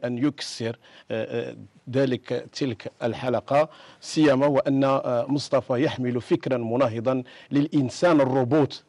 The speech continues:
التي صنعته البوليزاريو، وهو يشكل خطر على هذه الفكر، ومن شأن، ومن شأن دعم هذا الفكر أن يساعد على زعزعة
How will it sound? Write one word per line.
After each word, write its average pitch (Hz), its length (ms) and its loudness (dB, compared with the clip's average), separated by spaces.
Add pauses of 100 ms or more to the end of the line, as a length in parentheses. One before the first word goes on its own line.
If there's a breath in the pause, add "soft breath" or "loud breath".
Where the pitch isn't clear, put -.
(120)
التي 120 300 -6
صنعته 123 640 -4 (280 loud breath)
البوليزاريو، 120 800 -2
وهو 127 360 0
يشكل 127 520 -4 (200 loud breath)
خطر 131 380 -2
على 120 180 0
هذه 113 280 -4
الفكر، 139 380 -4 (260 loud breath)
ومن 131 300 0
شأن، 113 360 0 (180)
ومن 120 300 -6
شأن 123 360 -2 (260 loud breath)
دعم 117 380 0
هذا 120 220 0
الفكر 127 400 -4 (240 loud breath)
أن 127 100 -2
يساعد 127 500 0
على 127 340 2
زعزعة 107 580 0